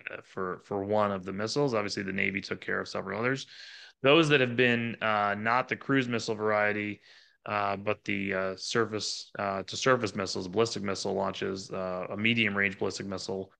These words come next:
launch were, was intercepted by the Arrow missile defense system of Israel that was targeting Eilat.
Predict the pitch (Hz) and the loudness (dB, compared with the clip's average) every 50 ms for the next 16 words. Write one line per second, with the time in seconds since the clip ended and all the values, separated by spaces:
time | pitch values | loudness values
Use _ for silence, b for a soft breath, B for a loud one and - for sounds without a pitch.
0 | _ _ _ _ _ _ _ _ - 107 107 104 101 98 - - - - - 107 | _ _ _ _ _ _ _ _ -4 -2 0 0 0 -2 -4 -8 -10 -10 -8 -8
1 | 101 104 104 - - 110 104 101 107 104 101 98 - - 107 98 - 101 95 95 | -6 -4 -6 -4 -2 -2 0 0 0 0 0 0 0 -2 -2 -2 -2 -4 -2 0
2 | 98 98 95 92 - - 110 117 120 117 113 107 101 101 101 104 - - 113 101 | 0 0 0 -2 -2 2 4 6 6 6 6 6 6 4 2 -2 -4 -6 -8 -6
3 | - - 98 95 - - 104 98 95 - - 98 - - 101 95 90 87 101 110 | -6 -6 -6 -6 -6 -4 -4 -4 -4 -4 -4 -6 -6 -6 -8 -6 -4 -2 -2 0
4 | 110 120 127 135 147 156 147 120 107 101 104 98 - - 104 98 98 98 98 95 | 0 2 2 4 4 4 4 4 2 2 0 -2 -4 -2 -2 0 0 0 -2 -2
5 | 95 98 - - 98 98 101 104 110 113 143 - - - | -4 -4 -4 -4 -2 -2 0 0 0 -2 -4 -6 -8 -14